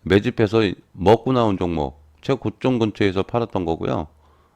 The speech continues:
어, 다시 내려오면 주셔야 될 종목으로 보시면 됩니다. 요거는 얘 나름대로 투비소프트는, 예,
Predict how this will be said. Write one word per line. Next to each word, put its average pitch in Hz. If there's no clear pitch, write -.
어, 80
다시 143
내려오면 120
주셔야 107
될 104
종목으로 87
보시면 92
됩니다. 69
요거는 127
얘 127
나름대로 127
투비소프트는, 143
예, 76